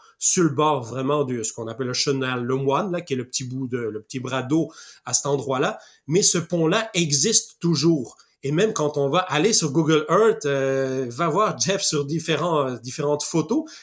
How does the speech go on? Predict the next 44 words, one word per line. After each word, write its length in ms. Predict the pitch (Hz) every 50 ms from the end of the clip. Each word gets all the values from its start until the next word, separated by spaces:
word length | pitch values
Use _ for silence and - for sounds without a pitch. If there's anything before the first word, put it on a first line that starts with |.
| - _ -
et 120 | 143 143
puis 140 | - - 208 226 -
on 80 | 185
le 100 | 190 185
voit 280 | 180 160 147 185 240 247
encore, 420 | 196 165 - - 196 185 165 - -
il 160 | 143 139 139 147
est, 120 | 143 135
il 140 | 127 120 147
est 80 | 139
rouge, 440 | 143 135 139 180 220 247 220 - -
là, 140 | 180 196 202 - - - - _ -
et 80 | 147
on 100 | 151 156
le 80 | 156 156
voit, 220 | 151 131 180 226
il 100 | 190 147
est 40 | 135
quasiment 380 | - - 180 156 143 175 202 185
sous 240 | - - - 247
le 140 | 226 175 160
pont 180 | - 165 160 151
Jacques-Cartier. 640 | 127 151 139 - - 139 131 - - - 139 120 - - _ _ _ -
Et 40 | 123
cet 240 | - 147 156 160
accès-là, 360 | 202 202 196 - 175 196 233 220
moi, 160 | 185 196 190
je 140 | 143 160 160
sais 320 | - - - - 226 226
qu'il 220 | - 165 147 139 143
a 40 | 143
été 180 | 143 143 196
même 240 | 180 170 151 147 135
demandé 640 | 123 185 202 208 208 196 185 156 143 190 233 202 - - _ _ _
par 200 | - 135 131 131
différentes 520 | 139 151 - - 147 135 156 160 139 123 147
instances, 560 | 131 123 - - - 156 185 196 165 - 135
euh, 160 | 127 120 110
reliées 260 | 104 127 120 120 127
au 80 | 135 131
Grand 220 | 131 - 131 127
Prix 200 | 123 - - 147
ou 100 | 139 123
pas, 260 | - - 156 196 214